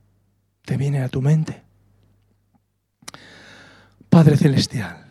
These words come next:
tú estás viendo aquí a cada uno de tus hijos. Tú estás viendo lo que cada uno está sufriendo, emocional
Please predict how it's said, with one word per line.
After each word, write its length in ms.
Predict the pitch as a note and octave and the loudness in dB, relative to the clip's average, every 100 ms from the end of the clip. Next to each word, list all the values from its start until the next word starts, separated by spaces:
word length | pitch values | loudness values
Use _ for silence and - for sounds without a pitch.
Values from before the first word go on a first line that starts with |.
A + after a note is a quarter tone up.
| _ _ _ _ _ | _ _ _ _ _
tú 140 | F3+ | -10
estás 340 | E3 - D3+ D#3 | -8 -8 -8 -4
viendo 260 | E3 D#3 | -6 -6
aquí 220 | C3+ - D#3 | -12 -12 -12
a 100 | C3 | -6
cada 320 | F3 D#3+ D3+ | -6 -4 -6
uno 200 | E3 E3 | -8 -8
de 120 | C#3+ | -8
tus 280 | - C3 - | -10 -14 -14
hijos. 560 | D#3 - - - _ _ _ _ _ _ _ _ _ _ _ _ _ _ _ _ _ _ - | -16 -20 -20 -20 _ _ _ _ _ _ _ _ _ _ _ _ _ _ _ _ _ _ -6
Tú 100 | F3 | -4
estás 320 | D3 D#3 C#3+ | -4 -8 -10
viendo 640 | - D#3+ F3 F3 F3+ F3+ - | -6 -4 -2 -4 -8 -12 -16
lo 180 | - C#3+ | -18 -16
que 140 | - | -16
cada 220 | - B2+ B2+ | -16 -16 -10
uno 180 | D3 | -10
está 180 | C#3+ - | -10 -12
sufriendo, 800 | - C#3 E3 D#3 D#3+ F3 F#3+ G3 _ _ _ _ _ _ | -14 -12 -10 -8 -6 -2 -4 -6 _ _ _ _ _ _
emocional 920 | D3 C#3+ A#2+ - B2 C#3 E3 F3+ F3+ | -10 -10 -10 -10 -8 -4 -2 -2 -4